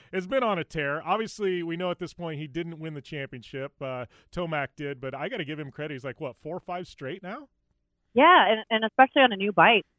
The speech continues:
Speaker 2: I mean, it was interesting listening to them kind of talk, 'cause I didn't realize, uh, a lot of the new, like, chassis developments and stuff and the,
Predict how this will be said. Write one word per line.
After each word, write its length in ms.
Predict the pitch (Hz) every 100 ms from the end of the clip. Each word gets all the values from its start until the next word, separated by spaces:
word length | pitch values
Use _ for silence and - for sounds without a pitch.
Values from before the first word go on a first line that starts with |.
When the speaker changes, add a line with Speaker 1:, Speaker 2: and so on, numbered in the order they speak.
| _ 202
Speaker 2:
I 60 |
mean, 280 | 208 208 196 -
it 80 | 202
was 80 | 208
interesting 400 | 220 - - 220
listening 320 | 202 196 202
to 60 | 202
them 120 | 185 -
kind 140 | 196
of 60 | 196
talk, 140 | 202 196
'cause 220 | _ 185
I 60 | 226
didn't 180 | 269 -
realize, 420 | 202 214 196 160 _ _ _ _ _ _ _ _ 208
uh, 260 | 202 185 170
a 60 |
lot 180 | 202 190
of 60 | 190
the 60 | 185
new, 180 | 180 190
like, 140 | 170 -
chassis 300 | 170 226 240
developments 520 | 170 156 - 135 139 _
and 80 | 165 -
stuff 160 | 160 _
and 80 |
the, 160 | 156